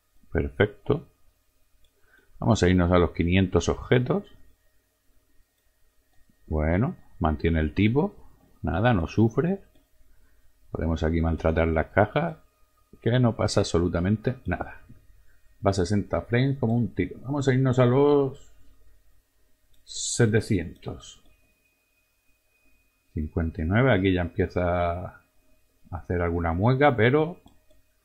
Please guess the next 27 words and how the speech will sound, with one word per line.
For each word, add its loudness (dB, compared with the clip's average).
se -2
mantiene 2
estable. -10
Se -10
mantiene -2
muy 0
bien, 0
muy 0
bien, -2
muy -6
bien. -18
Aguantando 0
el -2
tipo 4
con 4
setecientos 2
objetos. 0
Ojo, 0
con -4
física, 2
con -8
las -14
colisiones -2
y 2
con -4
todo, 2
¿eh? -4